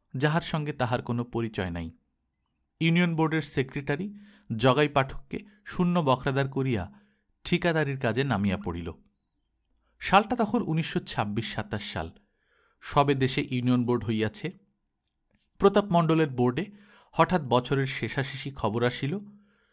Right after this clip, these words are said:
সরকার পানীয় জল সরবরাহের জন্য ইন্দারা করিতে টাকা দিবেন। শর্ত, ইউনিয়ন বোর্ডকে এক চতুর্থাংশ টাকা দিতে হইবে। এক একটা ইন্দারার প্রায় পাঁচশো করিয়া টাকা খরচ,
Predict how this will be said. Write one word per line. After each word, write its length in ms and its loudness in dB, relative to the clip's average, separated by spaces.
সরকার 460 2
পানীয় 340 6
জল 200 4
সরবরাহের 540 0
জন্য 400 -2
ইন্দারা 340 6
করিতে 320 0
টাকা 280 -2
দিবেন। 300 -6
শর্ত, 500 2
ইউনিয়ন 380 4
বোর্ডকে 300 4
এক 300 0
চতুর্থাংশ 580 -4
টাকা 280 -2
দিতে 240 -6
হইবে। 300 -6
এক 160 2
একটা 280 -2
ইন্দারার 380 2
প্রায় 340 -2
পাঁচশো 380 0
করিয়া 260 0
টাকা 260 -2
খরচ, 480 -4